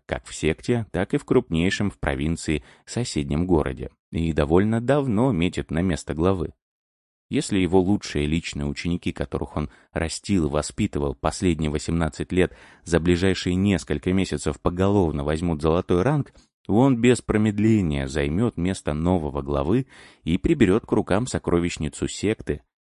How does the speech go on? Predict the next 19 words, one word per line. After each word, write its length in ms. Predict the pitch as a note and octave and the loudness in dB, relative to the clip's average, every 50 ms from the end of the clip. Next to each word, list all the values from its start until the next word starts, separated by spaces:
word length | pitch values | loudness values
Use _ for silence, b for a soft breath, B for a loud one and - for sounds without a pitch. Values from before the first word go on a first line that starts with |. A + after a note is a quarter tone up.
| _ _ _ - | _ _ _ -8
Поэтому 380 | _ - D2+ D2 - D#2 D2+ D2+ | _ -2 -2 0 0 0 -2 2
вопрос 420 | C#2+ E2 D#2+ - F#2 F2+ F2 - | 2 2 2 4 2 2 2 0
успеха 380 | - D#2+ - - E2+ E2 - - | -4 -8 -2 -2 -2 -2 0 -2
учеников 580 | D2+ D2+ - - D#2 D#2+ D2 - B2+ C3 B2 - | -4 -4 -2 -2 -4 -4 0 2 2 2 2 2
не 120 | A2 A#2+ | -2 -2
ограничивался 840 | A#2 A2+ A#2 C#3+ C3+ G#2 G#2 B2 - - A2 F2 C#2+ D2 - - D#2 | -2 0 0 0 0 0 -2 -2 -2 -2 -2 -2 -2 -4 -6 -6 -6
их 200 | D2+ C#2+ - - | -6 -6 -8 -4
личными 520 | E2 E2+ E2+ D2+ - - D2 C#2 C#2 C#2+ | -2 -2 -2 -2 -4 -8 -6 -6 -4 -4
амбициями. 800 | D2 D#2 F2 E2+ E2+ E2 D2 - - - - - - - - - _ _ _ b b b b b b b b b | -2 -2 -2 -2 -4 -6 -8 -8 -10 -12 -12 -10 -10 -12 -14 -16 _ _ _ b b b b b b b b b
Гости 300 | - C3+ E3+ F3+ - - G2 | 2 2 2 2 2 0 2
желали 380 | D#2 D#2 E2 F2+ G#2+ A#2 G#2 | 4 6 6 6 4 4 4
отплатить 680 | F#2 D#2 D2 - _ - F#2+ F2 D2+ - - A2+ A2+ - | 4 4 2 -2 _ 2 2 2 2 2 0 0 0 0
своему 360 | - - D#2+ D#2+ D2+ D#2 D#2+ | 0 0 2 2 4 2 0
глубоко 520 | C#2+ C#2+ D2+ E2 F2 E2+ E2+ D#2+ - - F2 | 0 0 2 2 4 4 2 0 2 2 4
уважаемому 800 | E2+ D#2+ D#2 E2 F2+ F2+ E2+ F2+ F#2+ F2 D2+ C#2 C#2 C#2+ C#2+ D#2 | 4 4 4 2 2 2 2 2 0 0 0 -2 -4 -4 -2 -2
наставнику 720 | E2+ F#2 F#2 F2 - - B2 C3 B2+ A#2+ A#2+ A2 - A2+ G#2+ | 0 0 -2 -2 0 0 0 2 2 0 -2 -2 -2 -4 -4
той 340 | - _ - A#2 C3 C3 | -2 _ 4 4 6 6
же 140 | G2+ D#2 E2 | 4 2 0
монетой, 580 | F2+ G#2 A2+ B2 B2+ G#2 D#2 C#2 - D#2 D2 | 0 0 0 2 2 2 0 0 -2 -6 -8